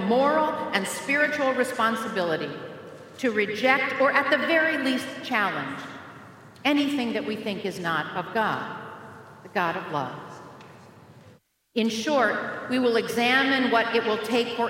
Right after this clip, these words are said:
each of us to stand in the wilderness of now and claim our own prophetic voices. What will we say? What will we have the courage to reject?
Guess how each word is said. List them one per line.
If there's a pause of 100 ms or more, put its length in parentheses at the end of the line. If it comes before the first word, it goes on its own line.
each
of
us (400)
to
stand
in
the
wilderness (220)
of
now (680)
and
claim
our
own
prophetic (100)
voices. (920)
What
will
we
say? (1600)
What
will
we
have
the
courage
to
reject?